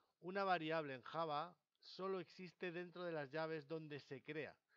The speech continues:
¿Dónde se crea una cla-, dónde se crea uno, una variable? Cuando se le pone su tipo y el nombre, ¿vale? Entonces, por ejemplo,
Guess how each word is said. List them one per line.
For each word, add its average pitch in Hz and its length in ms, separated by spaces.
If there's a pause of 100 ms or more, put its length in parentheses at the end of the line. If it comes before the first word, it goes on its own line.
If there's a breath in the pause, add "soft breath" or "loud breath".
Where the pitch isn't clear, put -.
(320 soft breath)
¿Dónde 190 400
se 180 180
crea 175 340
una 175 260
cla-, 175 300
dónde 170 220
se 170 140
crea 175 220
uno, 170 200
una 165 360
variable? 160 480
Cuando 127 320
se 120 120
le 120 100
pone 143 240
su 131 140
tipo 156 240
y 170 40
el 123 140
nombre, 110 240
¿vale? 139 180
Entonces, 127 300
por 117 120
ejemplo, 113 300